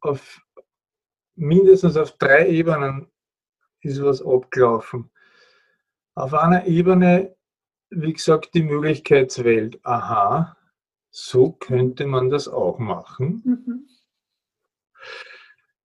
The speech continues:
Speaker 1: Auf einer anderen Ebene die Idee, hoppala, da gibt's jemand, der hat einen Weg schon beschritten,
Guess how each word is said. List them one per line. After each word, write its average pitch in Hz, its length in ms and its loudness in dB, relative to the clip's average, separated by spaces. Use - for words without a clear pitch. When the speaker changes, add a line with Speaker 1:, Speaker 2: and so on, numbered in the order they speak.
Speaker 1:
Auf 139 200 -4
einer 156 300 0
anderen 185 500 4
Ebene 185 640 4
die 170 340 -6
Idee, 156 680 6
hoppala, 151 600 2
da 139 120 0
gibt's 185 440 -6
jemand, 127 720 -2
der 139 260 0
hat 151 440 -4
einen 131 280 -4
Weg 165 540 -4
schon 156 440 -4
beschritten, 151 960 -2